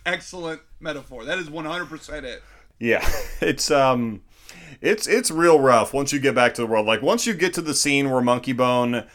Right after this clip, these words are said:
Speaker 2: has, like, uh, you know, gotten the golden ticket from Brendan Fraser, and he's hopping away through the town and is going to get into the big,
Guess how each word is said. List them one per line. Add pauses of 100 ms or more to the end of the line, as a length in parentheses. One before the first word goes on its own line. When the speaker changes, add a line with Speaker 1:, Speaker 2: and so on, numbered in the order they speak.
Speaker 2:
has,
like,
uh,
you
know,
gotten
the
golden
ticket
from
Brendan
Fraser, (220)
and
he's
hopping
away
through
the
town
and
is
going
to
get
into
the
big,